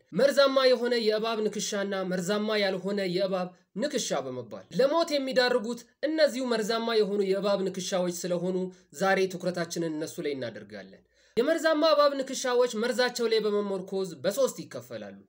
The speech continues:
ኒውሮቶክሲክ፣ ሄሞቶክሲክ እንዲሁም ማዮቶክሲክ በመባል ነው። የመጀመሪያው ኒውሮቶክሲክ የተሰኘ መርዝ የሚረጩ እባቦች በዋነኝነት የነርቭ ስርዓታችንን የሚያዛቡ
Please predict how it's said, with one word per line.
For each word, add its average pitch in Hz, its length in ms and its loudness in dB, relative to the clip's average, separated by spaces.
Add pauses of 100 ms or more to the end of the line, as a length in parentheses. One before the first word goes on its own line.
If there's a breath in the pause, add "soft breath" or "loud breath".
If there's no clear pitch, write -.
(280 soft breath)
ኒውሮቶክሲክ፣ 233 680 0 (220)
ሄሞቶክሲክ 233 760 -2
እንዲሁም 233 400 -2 (320 soft breath)
ማዮቶክሲክ 196 640 2
በመባል 110 460 -8
ነው። - 120 -20 (160)
የመጀመሪያው 277 800 6
ኒውሮቶክሲክ 285 800 0
የተሰኘ 220 500 -2
መርዝ 214 260 -2
የሚረጩ 196 460 0
እባቦች 185 480 0 (120)
በዋነኝነት 294 800 4
የነርቭ 240 380 6
ስርዓታችንን 233 760 -2
የሚያዛቡ 220 640 2